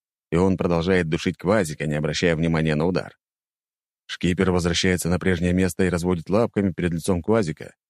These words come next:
Понимая, что енот всего лишь издевается над ним и помощи ждать не стоит, Квазик нащупывает кинжал на своей ноге и втыкает его в ягодицу мага. «Дерьмо!» —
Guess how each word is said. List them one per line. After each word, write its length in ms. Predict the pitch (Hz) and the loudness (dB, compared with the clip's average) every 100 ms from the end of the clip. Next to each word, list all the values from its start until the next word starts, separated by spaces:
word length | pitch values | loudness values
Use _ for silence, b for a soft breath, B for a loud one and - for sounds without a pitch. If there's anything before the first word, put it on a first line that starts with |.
| _ _ _ _ _ _ _ | _ _ _ _ _ _ _
Понимая, 380 | 87 107 135 131 | 0 2 4 2
что 160 | 110 120 | 2 2
енот 280 | 117 123 | 2 0
всего 260 | - 107 110 | 0 0 2
лишь 160 | 101 101 | 2 -2
издевается 560 | 87 98 110 107 98 | 0 2 2 2 2
над 140 | 101 98 | 0 2
ним 240 | 104 98 | 2 2
и 40 | |
помощи 360 | 82 90 82 78 | 2 0 0 -2
ждать 260 | 78 80 73 | 0 -2 -2
не 100 | 69 | -4
стоит, 340 | - 107 95 _ _ _ _ _ _ | 0 0 0 _ _ _ _ _ _
Квазик 400 | 120 135 123 117 | 0 2 0 0
нащупывает 540 | 101 - 107 98 90 | 0 0 0 2 0
кинжал 400 | - 85 98 104 | 0 -2 0 2
на 100 | 104 | 0
своей 220 | 92 98 98 | 2 0 2
ноге 400 | 98 101 98 113 | 2 2 2 0
и 20 | |
втыкает 540 | - 120 113 113 101 | -2 -2 0 2 2
его 180 | 104 101 | 2 0
в 60 | 90 | 2
ягодицу 500 | 92 87 87 - 87 | 0 2 -2 0 -2
мага. 380 | 78 67 - _ _ _ _ _ _ | -2 -4 -14 _ _ _ _ _ _
«Дерьмо!» — 600 | 160 220 226 247 196 104 | 0 2 4 4 2 -2